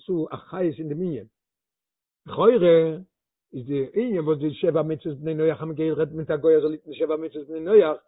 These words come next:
ווי ווערט דאס אנגערופן? שבע מצוות בני נח. עס דארף מיר קיין זיין, אלס שבע מצוות בני נח, ווייל דער רבי האט געזאגט, נח מיט אדם, עס האנגען מיט אדם, זיך צוגענדיק מיט נח.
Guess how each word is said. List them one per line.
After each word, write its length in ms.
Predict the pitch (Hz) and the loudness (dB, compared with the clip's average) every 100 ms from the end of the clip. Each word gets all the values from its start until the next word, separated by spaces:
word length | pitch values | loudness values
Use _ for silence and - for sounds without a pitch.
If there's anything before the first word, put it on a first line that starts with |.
| _ _ 160 | _ _ -2
ווי 100 | 208 | 4
ווערט 200 | 208 202 | 4 4
דאס 140 | 180 | 0
אנגערופן? 500 | 185 165 170 151 196 190 _ _ | -2 0 0 -2 -6 -10 _ _
שבע 420 | - 180 180 190 | -2 0 2 2
מצוות 380 | 160 151 - 165 | 0 -2 -2 -4
בני 200 | 160 196 | -2 2
נח. 320 | 233 247 147 - _ _ | 8 10 8 -4 _ _
עס 80 | - | -6
דארף 140 | 170 | -2
מיר 120 | 175 | -2
קיין 300 | 196 240 269 | 2 4 6
זיין, 300 | 202 202 202 202 _ _ - | 6 6 4 -2 _ _ -2
אלס 120 | 175 | 2
שבע 240 | - 226 220 | 6 6 6
מצוות 340 | 226 202 214 | 4 0 -4
בני 160 | 202 233 | -2 0
נח, 300 | 254 254 170 | 6 6 6
ווייל 140 | 190 | 2
דער 120 | 196 | 2
רבי 120 | 214 | 2
האט 120 | 190 214 | 2 -2
געזאגט, 340 | 214 196 - | 0 -2 0
נח 300 | 247 233 - | 6 6 4
מיט 280 | 185 180 - | -2 -4 0
אדם, 320 | 208 226 190 | 2 4 2
עס 440 | 156 147 _ _ | -2 -8 _ _
האנגען 240 | 156 180 160 | -8 -6 -6
מיט 140 | 131 | -4
אדם, 320 | 151 165 220 226 _ _ _ | -2 0 -2 -4 _ _ _
זיך 100 | _ | _
צוגענדיק 340 | 214 202 190 165 | 2 2 2 -4
מיט 220 | 180 - | -8 -6
נח. 380 | 185 190 180 113 | -4 0 0 -2